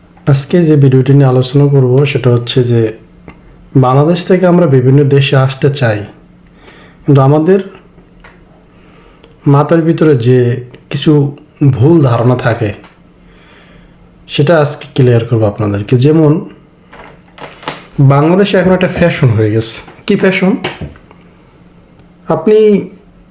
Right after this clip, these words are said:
ইউরোপে আসবেন, আমেরিকা আসবেন, ভালো ভালো কান্ট্রিতে আপনি যাবেন, কি করেন?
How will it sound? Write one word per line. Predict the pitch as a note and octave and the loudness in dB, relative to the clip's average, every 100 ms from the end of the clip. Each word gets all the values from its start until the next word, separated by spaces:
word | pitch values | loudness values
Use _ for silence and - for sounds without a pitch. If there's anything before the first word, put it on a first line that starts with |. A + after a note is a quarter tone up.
| - | -2
ইউরোপে | F#3 G3+ F#3+ F3+ | 0 2 0 2
আসবেন, | D#3 C#3 D3+ D3 | 2 2 2 4
আমেরিকা | D3 D3 C#3+ C#3+ | 2 2 0 2
আসবেন, | C3+ B2+ C3 C3 B2+ B2+ - - - _ _ _ - - - - - - - | 2 2 2 2 0 -4 -10 -20 -20 _ _ _ -20 -20 -20 -20 -20 -6 0
ভালো | B2 B2+ C3+ | 2 4 4
ভালো | C3+ C3+ | 2 2
কান্ট্রিতে | C3+ C3 C3+ C#3 C3+ | 0 0 0 0 2
আপনি | A#2+ A2+ A#2+ | -2 0 0
যাবেন, | A2+ B2 A#2+ A#2+ A#2 A2+ - - - - - _ - _ _ | 2 2 2 2 0 -2 -8 -16 -20 -20 -20 _ -20 _ _
কি | - | -4
করেন? | E3+ F3+ D#3+ | 0 2 0